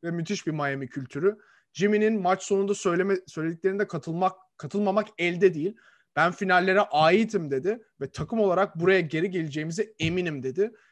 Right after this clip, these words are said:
Yani ona katılmamak elde değil. Bu özgüven, bu takım oyunu,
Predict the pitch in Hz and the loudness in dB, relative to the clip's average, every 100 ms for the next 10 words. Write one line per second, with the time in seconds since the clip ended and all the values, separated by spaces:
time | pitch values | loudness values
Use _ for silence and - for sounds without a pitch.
0 | _ 135 135 170 185 160 - 208 156 175 | _ -8 -4 -2 -2 -6 -2 -2 -2 -4
1 | 175 151 165 156 131 202 _ _ _ _ | -2 -2 -2 -4 -4 -8 _ _ _ _
2 | - 226 196 175 151 147 165 208 _ _ | -6 6 6 6 -2 0 0 -2 _ _
3 | 185 - 208 220 190 151 139 185 220 | -6 0 0 2 0 -2 -2 -4 -8